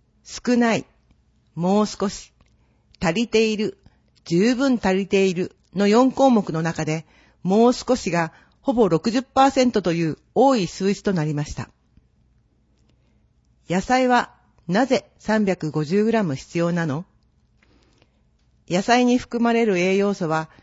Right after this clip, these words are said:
ビタミン類、葉酸、食物繊維、ミネラルのほか、抗酸化作用のある物質、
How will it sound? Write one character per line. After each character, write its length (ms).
ビ 120
タ 180
ミ 160
ン 160
類、 320
葉 380
酸、 340
食 380
物 140
繊 400
維、 180
ミ 140
ネ 140
ラ 120
ル 80
の 120
ほ 160
か、 280
抗 220
酸 260
化 120
作 180
用 180
の 160
あ 60
る 120
物 160
質、 460